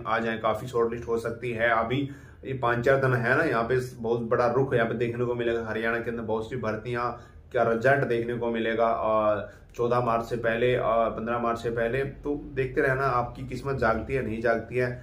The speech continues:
भले आपके नंबर बीस बन रहे हो, कोई दिक्कत नहीं, कौशल में फॉर्म भर दो अगर आपके पास नौकरी नहीं है, ठीक है। क्या पता बीस में लिस्ट लग जाए, बीस पे लिस्ट लग जाए आपकी,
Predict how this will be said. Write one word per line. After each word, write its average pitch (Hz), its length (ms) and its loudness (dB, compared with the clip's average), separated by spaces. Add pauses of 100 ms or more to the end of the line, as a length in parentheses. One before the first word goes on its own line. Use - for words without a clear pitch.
(220)
भले 123 220 4
आपके 165 240 0
नंबर 151 260 0 (100)
बीस 143 220 2
बन 123 140 -2
रहे 120 200 2
हो, 117 180 0 (120)
कोई 127 160 2
दिक्कत 127 260 -6
नहीं, 139 140 -6
कौशल 131 260 0
में 123 160 -2
फॉर्म 117 260 0
भर 110 120 -4
दो 123 140 -2
अगर 123 120 0
आपके 113 180 -2
पास 117 200 -4
नौकरी 101 300 0
नहीं 98 300 -6
है, - 80 -12 (580)
ठीक 139 120 0
है। 165 80 2
क्या 143 180 4
पता 143 160 4
बीस 131 240 -2
में 135 160 0
लिस्ट 127 240 -4
लग 117 160 2
जाए, 120 180 4
बीस 117 200 -2
पे 120 120 -6
लिस्ट 123 420 0
लग 117 140 0
जाए 113 120 2
आपकी, 113 320 -2